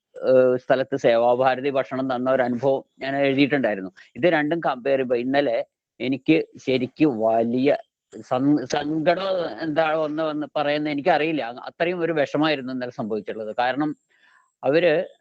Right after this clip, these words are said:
ഭക്ഷണം വിളമ്പാൻ നമുക്ക് തരുന്ന ആൾക്കാരുടെ ഒരു ചിന്ത, വാതിലടച്ചിട്ട് ഇല വെക്കുന്നു,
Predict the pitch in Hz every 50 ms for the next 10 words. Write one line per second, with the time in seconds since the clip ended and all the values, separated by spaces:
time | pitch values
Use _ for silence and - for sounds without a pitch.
0 | _ _ _ _ _ _ _ _ _ _ _ _ 139 123 127 127 120 - - 156
1 | 165 170 165 151 135 131 131 131 127 143 156 147 - - 127 123 131 131 - 151
2 | - - 135 123 120 131 143 151 156 139 123 123 123 - - 139 127 131 131 135
3 | 131 135 131 139 143 143 - - - - _ _ - 131 147 156 - - - -
4 | _ _ _ _ _ 147 123 110 113 110 123 127 135 143 143 175 170 160 147 -
5 | - 165 147 135 - 147 165 - - 139 131 135 139 147 139 139 - - 143 131
6 | 139 143 151